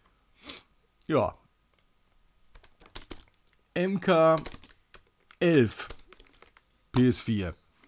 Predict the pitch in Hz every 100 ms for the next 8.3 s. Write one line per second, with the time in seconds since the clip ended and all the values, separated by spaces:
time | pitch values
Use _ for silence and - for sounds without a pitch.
0 | _ - - _ _ _ _ _ _ _
1 | _ _ _ _ _ _ _ _ _ _
2 | _ - - 127 123 98 82 - _ _
3 | _ _ _ _ _ _ _ _ _ _
4 | 110 95 73 - _ _ _ _ _ _
5 | - 160 143 92 - _ - - _ _
6 | _ 175 247 240 220 202 247 302 330 349
7 | 370 - - _ - 208 214 240 247 262
8 | 302 311